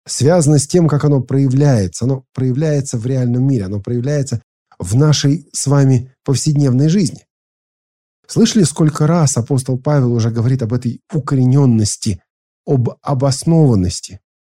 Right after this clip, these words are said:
И это не случайно. Потому что те проблемы, о которых пойдет речь дальше, они как раз и возникают, когда не хватает этой укорененности, когда не хватает этой наученности. Вот с вами все это есть, у вас есть это основание.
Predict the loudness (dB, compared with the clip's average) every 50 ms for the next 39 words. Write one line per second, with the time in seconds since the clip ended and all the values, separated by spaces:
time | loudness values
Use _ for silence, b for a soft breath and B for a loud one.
0 | _ _ _ _ 0 2 2 4 4 4 4 2 2 -2 -2 0 0 2 2 0
1 | -2 -6 -14 _ _ _ _ _ _ _ _ -4 -4 -2 0 0 0 0 -2 -4
2 | -6 -6 -2 0 0 0 2 2 0 2 2 2 4 4 4 4 4 4 4 2
3 | 2 0 0 -2 -2 -2 -2 -2 0 0 0 0 0 0 0 0 0 0 0 0
4 | 0 0 -2 -4 -4 -6 _ _ _ _ _ _ -4 0 2 4 6 4 4 4
5 | 0 0 0 2 0 0 2 0 0 0 2 0 0 -2 0 0 0 0 0 0
6 | -2 -4 -2 -2 -2 -2 -4 _ _ -2 2 4 4 4 2 2 0 0 0 0
7 | 0 0 0 2 0 0 -2 -6 -8 -8 -10 -12 -12 -10 -8 -6 -2 -2 0 0
8 | 0 0 -2 -2 -6 -8 -10 b b b b b _ _ _ _ _ _ -4 -2
9 | 0 2 2 4 4 2 0 0 -2 -2 -2 0 0 0 0 0 0 -2 -2 -2
10 | -2 0 0 0 2 2 2 4 4 4 2 0 0 -2 -2 -2 -2 -2 -4 -6
11 | -8 -10 -12 -12 -12 -14 _ _ _ _ _ _ _ _ _ _ _ -8 -8 -8
12 | -12 _ -14 -12 -6 -2 0 2 4 4 4 4 4 2 0 0 0 0 0 0
13 | -2 -2 -4 -4 -2 0 0 0 0 2 2 2 2 2 0 -2 -2 -2 -4 -2
14 | -2 -2 -4 -4 -6 -10 -18 -20